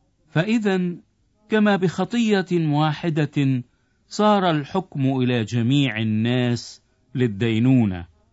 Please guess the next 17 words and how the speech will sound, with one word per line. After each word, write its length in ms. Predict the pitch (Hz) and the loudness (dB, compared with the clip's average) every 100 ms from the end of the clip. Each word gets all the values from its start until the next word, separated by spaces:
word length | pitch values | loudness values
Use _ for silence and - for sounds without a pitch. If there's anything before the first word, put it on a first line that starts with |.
| _ _ - | _ _ -2
هكذا 460 | 175 180 247 214 | 0 0 -2 0
ببر 540 | 175 165 190 175 131 117 | 2 2 2 0 0 0
واحد 840 | 110 127 127 110 117 107 110 104 92 _ _ _ - | 2 2 2 0 -6 -4 -2 -2 -4 _ _ _ -8
صارت 540 | - 208 226 208 - | -2 0 0 -2 0
الهبة 560 | 165 135 139 156 139 110 | 0 0 0 0 -2 -2
إلى 380 | 123 123 117 110 | -4 -4 -4 -4
جميع 600 | 101 113 117 165 180 139 | -4 -2 -2 -2 -2 -2
الناس 760 | 123 110 107 104 95 - - _ _ _ _ | -2 -2 -2 -4 -6 -10 -16 _ _ _ _
لتبرير 580 | 131 - 127 127 135 131 | -4 -2 0 2 4 4
الحياة. 640 | 107 101 - 113 107 80 - - _ _ _ _ _ _ _ _ | 0 -4 -4 -2 -4 -6 -14 -20 _ _ _ _ _ _ _ _
لأنه 560 | 151 143 143 147 127 131 | -4 0 2 4 2 0
كما 340 | 151 160 156 | 0 2 2
بمعصية 760 | 135 135 131 123 117 - 196 170 | 2 0 0 -2 -4 -2 -2 0
الإنسان 880 | 165 135 135 127 117 - 151 156 151 | -2 -4 -2 -2 -2 -4 0 2 2
الواحد، 760 | 139 113 117 123 104 - 98 87 _ _ _ _ _ | 0 0 0 0 -2 -6 -10 -10 _ _ _ _ _
أي 380 | 107 110 139 127 | -4 -4 -2 -2
آدم، 380 | 117 104 95 87 | -2 -4 -6 -10